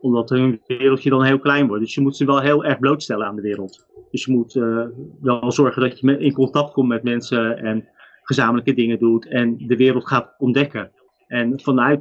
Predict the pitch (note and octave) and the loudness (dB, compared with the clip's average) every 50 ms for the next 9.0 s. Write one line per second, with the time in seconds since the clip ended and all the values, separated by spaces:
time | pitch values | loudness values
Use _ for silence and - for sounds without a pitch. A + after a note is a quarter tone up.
0 | - _ C#3+ C#3 B2 B2 B2 - - A#2+ A#2 A2+ A2+ A2 G#2+ C3 D3 E3 C#3+ B2+ | 0 _ 2 2 2 0 -2 -4 -6 -4 -4 -2 -2 2 2 4 4 4 4 4
1 | A#2 A2 A2+ A#2+ A#2 - - G#2+ A2 G#2 G#2 G2+ G2+ G#2 G#2 G#2 G#2+ A2 A2+ G#2 | 2 2 2 0 -4 -6 -6 -2 0 0 0 2 2 2 2 2 2 0 2 2
2 | G#2+ A2 A2 A2 G2 - A#2+ A2 G#2 G#2 G2+ G2+ G2+ G2+ G#2 G#2 - - _ _ | 2 4 4 2 2 2 0 0 2 0 -2 -4 -6 -6 -6 -6 -8 -8 _ _
3 | G#2+ G#2+ - - G#2+ G#2 G2+ - G#2+ G2+ G2+ G2+ G2+ G2+ - - - A2+ G#2+ G#2+ | -4 -4 -4 -4 -8 -6 -4 -2 -2 -2 -2 -4 -4 -4 -4 -2 0 2 2 2
4 | G#2 G2+ G#2+ G2+ G2 G2+ G#2 G#2+ - _ _ _ _ _ _ - A2 G#2 G2+ G2+ | 0 0 0 0 -2 -2 -4 -10 -16 _ _ _ _ _ _ -6 -4 -4 -4 -6
5 | G#2 G#2 - _ _ _ _ _ _ - A#2 A2+ A2 G#2+ A2 - - _ _ _ | -8 -12 -16 _ _ _ _ _ _ -4 -4 -2 -2 -4 -6 -10 -14 _ _ _
6 | _ _ _ - C#3 C3+ B2 - - - C#3 B2 - - - C3+ A#2 G#2+ A2+ A2 | _ _ _ 2 2 2 4 2 2 0 0 0 0 -2 -2 -2 0 2 2 2
7 | A2 G#2+ - - - _ _ C3 B2+ - D3 C3 A#2 A2 A2 - C#3 A#2+ A2+ A2+ | 0 0 -2 -6 -14 _ _ -8 -4 -2 0 0 0 -2 -2 0 0 2 2 2
8 | A2+ - B2+ A#2 A2 G#2+ A2 A2+ _ _ - _ _ _ _ A2+ A2+ A2 A2 | 0 0 -4 -4 -4 -4 -6 -10 _ _ -20 _ _ _ _ -14 -12 -10 -10